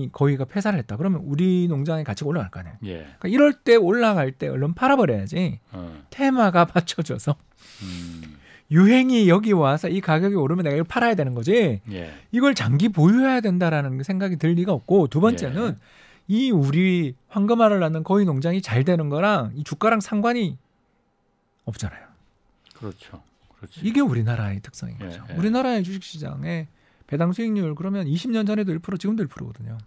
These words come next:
Speaker 2: 예.
Speaker 1: 그러면 옛날에야 금리 십 프로일 때 일 프로 배당은, 아, 그래, 금리가 높으니까 사업을 하는데
Speaker 2: 음.
Speaker 1: 십 퍼센트 이자를 놓고 사업하는데 그 이자를 갚아나가고 채권을, 어? 돌-, 빌린
Speaker 2: 음.
Speaker 1: 돈을 상환하는 게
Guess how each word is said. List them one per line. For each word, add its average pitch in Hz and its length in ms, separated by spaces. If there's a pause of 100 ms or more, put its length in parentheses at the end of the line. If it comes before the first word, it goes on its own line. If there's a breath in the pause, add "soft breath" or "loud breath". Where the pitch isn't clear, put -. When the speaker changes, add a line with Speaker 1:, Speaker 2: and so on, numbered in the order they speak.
Speaker 2:
예. 80 260 (720)
Speaker 1:
그러면 180 300 (340 soft breath)
옛날에야 240 460
금리 233 260
십 262 160
프로일 269 340
때 160 160
일 143 120
프로 160 240
배당은, 127 560 (840 soft breath)
아, 127 120
그래, 139 160
금리가 214 380
높으니까 139 420
사업을 196 560
하는데 175 300
Speaker 2:
음. 110 220 (380 soft breath)
Speaker 1:
십 - 200
퍼센트 269 360
이자를 185 380
놓고 156 180
사업하는데 156 920 (440 soft breath)
그 165 120
이자를 190 360
갚아나가고 143 500
채권을, 196 440 (440)
어? 226 140 (180)
돌-, 180 200
빌린 247 240
Speaker 2:
음. - 20
Speaker 1:
돈을 180 220
상환하는 202 580
게 143 180